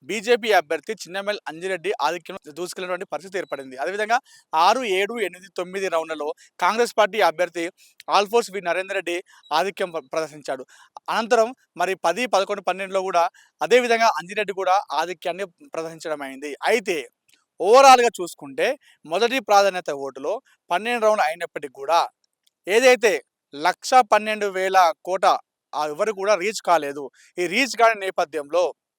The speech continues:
రెండో ప్రాధాన్యత ఓట్లను లెక్కించడం జరుగుతుంది. అయితే ఈ నేపథ్యంలో, ఆ, ఓవరాల్గా చూసుకుంటే, అంటే ఈ మొదటి ప్రాధాన్యతలో ఓవరాల్గా అన్ని, ముఖ్యంగా ముగ్గురు ప్రధాన అభ్యర్థులు, ఆ, బీజేపీ నుండి చిన్నమేళ అంజిరెడ్డి,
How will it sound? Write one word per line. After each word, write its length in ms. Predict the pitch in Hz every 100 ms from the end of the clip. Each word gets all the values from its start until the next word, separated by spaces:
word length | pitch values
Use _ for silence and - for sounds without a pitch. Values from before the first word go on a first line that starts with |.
| _ _ _ _
రెండో 260 | 156 196 262
ప్రాధాన్యత 380 | 226 208 208 202
ఓట్లను 280 | 190 170 180
లెక్కించడం 440 | 160 180 165 165
జరుగుతుంది. 500 | 139 135 147 151 143 151
అయితే 300 | 185 208 147 _ _ _
ఈ 220 | 185 247 240
నేపథ్యంలో, 680 | 226 208 170 160 185 160 - _ _ -
ఆ, 60 |
ఓవరాల్గా 460 | 180 190 233 233 233 -
చూసుకుంటే, 400 | 175 170 147 151
అంటే 360 | 135 196 190 175 _ _ _ _ _
ఈ 140 | 175 185
మొదటి 340 | 160 190 220
ప్రాధాన్యతలో 800 | 202 214 214 208 190 180 196 196
ఓవరాల్గా 840 | 165 196 247 233 233 214 226 202 160
అన్ని, 360 | 175 214 190 165 143 147 _ _
ముఖ్యంగా 400 | 175 - 233 233
ముగ్గురు 320 | 175 175 214
ప్రధాన 320 | 196 170 214 226
అభ్యర్థులు, 640 | 196 185 165 180 208 160 _ _ _ _ _ _ 143
ఆ, 280 | 147 139 135
బీజేపీ 380 | 180 202 240 220
నుండి 240 | 220 208
చిన్నమేళ 640 | 196 185 - 180 196 208
అంజిరెడ్డి, 520 | 180 185 202 254 226